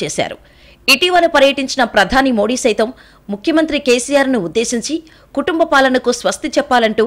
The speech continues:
ప్రజలకు పిలుపునిచ్చారు. కేంద్ర హోంమంత్రి అమిత్ షా రేపు తెలంగాణ పర్యటనకు రానున్నారు.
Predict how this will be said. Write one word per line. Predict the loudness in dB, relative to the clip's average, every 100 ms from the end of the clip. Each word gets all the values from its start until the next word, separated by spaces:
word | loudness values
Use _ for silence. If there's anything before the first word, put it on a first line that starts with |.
| -2 -2
ప్రజలకు | -2 0 -4 -4
పిలుపునిచ్చారు. | -6 -4 -4 -4 -4 -6 -10 _ _ _ _ _
కేంద్ర | 0 2 0
హోంమంత్రి | -2 0 0 -2 0
అమిత్ | 2 0 -2
షా | -2 -2 -4
రేపు | -2 -2 2
తెలంగాణ | 2 2 2 0
పర్యటనకు | 2 2 2 0 -4 -2
రానున్నారు. | 2 2 0 -4 -6